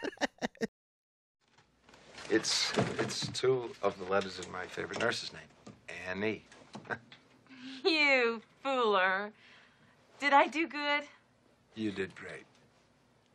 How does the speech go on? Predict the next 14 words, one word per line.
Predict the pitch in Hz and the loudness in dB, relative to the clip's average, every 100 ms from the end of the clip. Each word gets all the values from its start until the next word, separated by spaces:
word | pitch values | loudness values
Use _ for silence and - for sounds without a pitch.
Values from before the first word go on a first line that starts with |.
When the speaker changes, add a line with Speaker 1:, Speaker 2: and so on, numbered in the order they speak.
| - | -4
Speaker 2:
<sighs> | 330 - - - _ _ _ _ _ _ _ _ _ _ _ _ _ _ _ _ _ - - - - - - - - - - - | -2 -2 -4 -16 _ _ _ _ _ _ _ _ _ _ _ _ _ _ _ _ _ -20 -20 -20 -16 -14 -16 -18 -20 -20 -20 2
There | 110 117 | 6 8
is | 110 - | 6 2
just | - 95 90 - - | -2 -2 -2 -8 -8
one | 87 87 82 87 | -10 -10 -16 -14
little | 85 82 - | -14 -16 -16
thing. | 76 78 78 80 | -16 -16 -14 -12
Um, | 85 80 - - _ - - - - - - - - - - - - - - _ _ _ _ _ _ _ _ _ _ _ _ - - 120 - | -12 -14 -20 -20 _ -20 -20 -18 -18 -20 -20 -20 -20 -20 -20 -20 -20 -20 -20 _ _ _ _ _ _ _ _ _ _ _ _ -20 -16 -4 0
I | - | 0
can't | - 82 78 | 0 -8 -8
work | 78 - | -10 -10
on | |
this | 78 - | -16 -16
paper. | - - - | -18 -20 -20